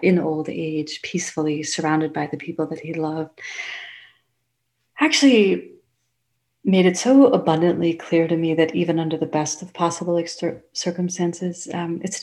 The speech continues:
it's excruciating to lose someone you love. And I suppose the important part is that excruciating and meaningful are not mutually exclusive. In fact, um, and, and this might be the point of the book, they're mutually necessary.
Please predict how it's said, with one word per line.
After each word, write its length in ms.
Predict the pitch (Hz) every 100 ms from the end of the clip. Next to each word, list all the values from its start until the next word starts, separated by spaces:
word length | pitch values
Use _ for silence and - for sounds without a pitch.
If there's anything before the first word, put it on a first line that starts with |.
| -
it's 160 | 214 233
excruciating 680 | - 277 277 160 156 - - _
to 120 | - 175
lose 220 | 165 -
someone 260 | 165 165
you 100 | 160
love. 360 | 160 151 147 - -
And 400 | 170 170 165 165 - - - - - _ _ _ _ _ _ 220
I 60 |
suppose 300 | 214 220 254
the 80 | 254
important 380 | 208 202 190 180
part 140 | 175
is 100 | 170
that 100 | 175
excruciating 800 | 170 - 185 175 175 160 160 156 180
and 340 | 170 165 165
meaningful 500 | 160 160 165 165 160
are 140 | 156
not 320 | 156 147 143 - _
mutually 340 | 165 160 160 147
exclusive. 540 | - - - 170 160
In 140 | 165 156
fact, 420 | 156 151 - - -
um, 340 | 160 165 - 170
and, 140 | 165
and 160 | 165 160
this 160 | 156
might 180 | 156 151
be 100 | 165
the 180 | 165 - _
point 280 | - 170 170
of 100 | 160
the 80 | 156
book, 280 | 151 147 -
they're 440 | 165 151 156 - _ _
mutually 580 | 180 175 165 151 147 - -
necessary. 720 | 156 135 - - - -